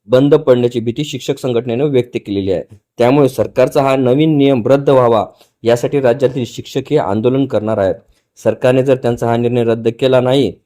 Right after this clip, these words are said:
तर ग्रामीण भागातील जवळपास एक लाख पंच्याऐंशी हजार विद्यार्थी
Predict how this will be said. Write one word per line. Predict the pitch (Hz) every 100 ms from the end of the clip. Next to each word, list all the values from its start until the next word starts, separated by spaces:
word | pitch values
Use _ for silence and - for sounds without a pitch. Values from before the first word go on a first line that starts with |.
| -
तर | 101
ग्रामीण | 101 110 135 139
भागातील | 113 113 123
जवळपास | 117 110 110 117 -
एक | 131 147 147
लाख | 113 117
पंच्याऐंशी | 123 - 113 117 135 139 123
हजार | 113 107
विद्यार्थी | 110 123 123 127 98